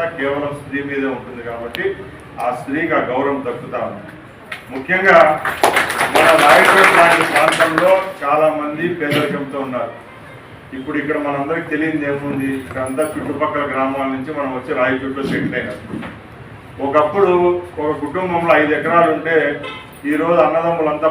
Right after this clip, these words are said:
పంచుకున్న తర్వాత ఒక ఎకరా, అర్ధ ఎకరా రావడము, వాళ్ళ బిడ్డలను పొట్ట చేతిలో పెట్టుకొని రాయచోటి లాంటి పట్టణంలోకి రావడము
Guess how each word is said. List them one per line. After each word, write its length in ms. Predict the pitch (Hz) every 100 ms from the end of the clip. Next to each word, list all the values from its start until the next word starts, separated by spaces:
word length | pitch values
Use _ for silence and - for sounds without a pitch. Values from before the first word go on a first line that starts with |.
| 151
పంచుకున్న 420 | 147 - 156 151 143
తర్వాత 300 | 143 143 - 139
ఒక 100 | 135
ఎకరా, 240 | 143 147 147
అర్ధ 140 | 139 143
ఎకరా 200 | 139 143 139
రావడము, 440 | 131 139 139 139 151 151 - - - - - - -
వాళ్ళ 180 | 139 143 139
బిడ్డలను 460 | 139 151 156 156 147 143
పొట్ట 180 | 143 151 143
చేతిలో 300 | 143 139 143
పెట్టుకొని 360 | 135 135 147 131
రాయచోటి 400 | 135 139 143 139
లాంటి 200 | 135 135 131
పట్టణంలోకి 540 | 123 139 135 135 135 123
రావడము 440 | 131 131 131 135